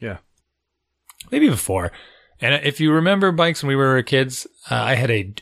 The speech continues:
Speaker 2: I had a, a Jetter. It was called a, a
Speaker 1: Oof,
Speaker 2: Jetter.
Speaker 1: no.
Speaker 2: <laughs> I'm pretty sure it was a Kmart bike.
Speaker 1: I had, I know. I, I had a Huffy, steel Huffy,
Speaker 2: Yeah.
Speaker 1: thousand
Speaker 2: The
Speaker 1: pound.
Speaker 2: thing,
Speaker 1: Yeah.
Speaker 2: thing, yeah, the thing <laughs> probably weighed fifty pounds.
Speaker 1: Hmm.
Speaker 2: Yeah, the tires were flat, all this stuff,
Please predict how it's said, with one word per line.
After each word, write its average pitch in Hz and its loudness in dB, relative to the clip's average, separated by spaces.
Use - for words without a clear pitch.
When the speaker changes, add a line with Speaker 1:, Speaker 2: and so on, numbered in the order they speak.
Speaker 2:
I 127 -4
had 143 2
a, 90 -6
a 104 -4
Jetter. 139 0
It 139 -18
was 107 -12
called 101 -10
a, 95 -12
a 120 -6
Speaker 1:
Oof, 117 -2
Speaker 2:
Jetter. 104 -6
Speaker 1:
no. 104 -12
Speaker 2:
<laughs> - -12
I'm 147 -2
pretty 175 0
sure 165 0
it 139 2
was 123 -4
a 113 -4
Kmart 101 -6
bike. 110 -12
Speaker 1:
I 151 0
had, 120 -2
I 151 0
know. 139 0
I, 107 -2
I - 0
had 110 0
a 85 -6
Huffy, 90 -8
steel 127 -2
Huffy, 117 -2
Speaker 2:
Yeah. 98 -2
Speaker 1:
thousand 135 0
Speaker 2:
The 127 0
Speaker 1:
pound. 117 0
Speaker 2:
thing, 175 4
Speaker 1:
Yeah. 117 -6
Speaker 2:
thing, 165 2
yeah, 139 2
the 110 -8
thing 175 -8
<laughs> - -6
probably 165 -2
weighed 151 2
fifty 147 -4
pounds. 98 -6
Speaker 1:
Hmm. 123 -6
Speaker 2:
Yeah, 147 2
the 117 -6
tires 113 -2
were 95 -8
flat, 85 -10
all 82 -10
this 82 -12
stuff, - -16